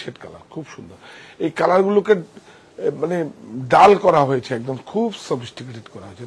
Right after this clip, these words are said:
তসরে আছে, সিল মার্ক যুক্ত, ওই দেখুন সিল মার্ক, এই দেখুন হ্যান্ডলুম মার্ক। বিউটিফুল।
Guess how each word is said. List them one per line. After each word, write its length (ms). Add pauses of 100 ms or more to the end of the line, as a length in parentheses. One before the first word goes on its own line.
তসরে 440
আছে, 160 (400)
সিল 220
মার্ক 220
যুক্ত, 240
ওই 140
দেখুন 220 (100)
সিল 140
মার্ক, 220 (880)
এই 140
দেখুন 240
হ্যান্ডলুম 360
মার্ক। 180 (4000)
বিউটিফুল। 500